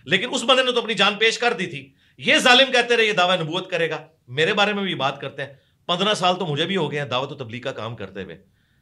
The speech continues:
हमारे किसी स्टूडेंट को भी उठाएं, उससे पूछें, "क्या नमाज सबके पीछे हो जाती है?" वो कहेंगे, "हो जाती है।" उनसे पूछें, "क्या बरेलवी, देवबंदी, अहले हदीस, शिया मुसलमान है?" वो कहेगा, "मुसलमान है।"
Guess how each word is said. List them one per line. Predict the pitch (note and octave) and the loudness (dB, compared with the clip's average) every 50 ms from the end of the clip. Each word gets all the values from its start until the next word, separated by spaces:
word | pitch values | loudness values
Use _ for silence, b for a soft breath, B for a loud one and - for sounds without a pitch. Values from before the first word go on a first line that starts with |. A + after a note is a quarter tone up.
| _ - | _ -12
हमारे | B2+ C#3 D3 D#3+ F3 F#3+ G3+ | -6 0 2 4 4 4 2
किसी | - D#3+ F3 E3+ G#3 G#3 | 0 -2 -6 -6 -6 -6
स्टूडेंट | F#3 F#3+ F#3+ E3 F#3 F#3+ F#3 F#3+ - - | -6 -6 -4 -4 -4 -4 -6 -8 -12 -10
को | - F#3 | -8 -6
भी | E3+ F3+ | -6 -4
उठाएं, | D#3+ C#3+ A#2 C3 B2+ C3+ C#3 C#3 - _ - | -6 -6 -6 -4 -4 -4 -4 -6 -10 _ -14
उससे | D#3+ D3 - G3 | -12 -8 -8 -8
पूछें, | D#3+ D3 D#3 D3+ F3+ E3+ D#3+ D#3+ | -6 -6 -8 -6 -6 -6 -4 -2
"क्या | D#3+ D#3 | -2 -2
नमाज | D3+ C#3 C3+ C#3+ D3+ | -2 -2 -2 -2 -2
सबके | D3+ E3+ D#3 - F3 | -2 -6 -8 -10 -10
पीछे | D3 C#3+ C3+ - | -12 -12 -12 -10
हो | E3 C#3 | -8 -8
जाती | B2+ C#3+ C#3 C#3 C3 | -8 -8 -10 -12 -12
है?" | C3 | -14
वो | A2+ G#2+ | -14 -14
कहेंगे, | - G#2 G2+ G#2+ A2 | -12 -12 -12 -12 -10
"हो | G2 F#2+ | -12 -10
जाती | F#2 G#2+ G#2 - A#2 G#2 | -10 -10 -12 -12 -14 -18
है।" | G#2 F#2+ _ _ _ _ _ _ - | -18 -18 _ _ _ _ _ _ -8
उनसे | E3 D#3 - E3+ | -6 -6 -4 -4
पूछें, | E3 D3+ D3 E3+ E3+ D#3+ | -6 -8 -8 -8 -8 -6
"क्या | E3+ D#3 | -6 -6
बरेलवी, | C#3 C3+ C#3 C3+ C3+ D#3 | -4 -6 -6 -6 -6 -8
देवबंदी, | D3+ C#3+ C#3+ B2+ C3+ C3 C#3+ | -8 -8 -8 -8 -8 -10 -8
अहले | D3 C#3 C#3 C#3+ | -8 -6 -8 -8
हदीस, | B2 C3+ C#3 C3+ C3+ | -10 -10 -10 -10 -8
शिया | C3+ C#3 C#3 | -8 -8 -8
मुसलमान | C#3 B2+ C#3+ C#3+ C#3 C#3+ C#3 C#3 C#3 | -8 -10 -12 -12 -10 -10 -10 -10 -10
है?" | C3 | -14
वो | A2 | -16
कहेगा, | F#2 F#2 F#2+ F#2 G#2 A2 | -14 -14 -12 -12 -12 -12
"मुसलमान | A2 G2+ G2 A#2 A2+ A2+ A2 A2 A2 | -12 -14 -14 -12 -10 -10 -10 -10 -12
है।" | G#2+ - | -14 -18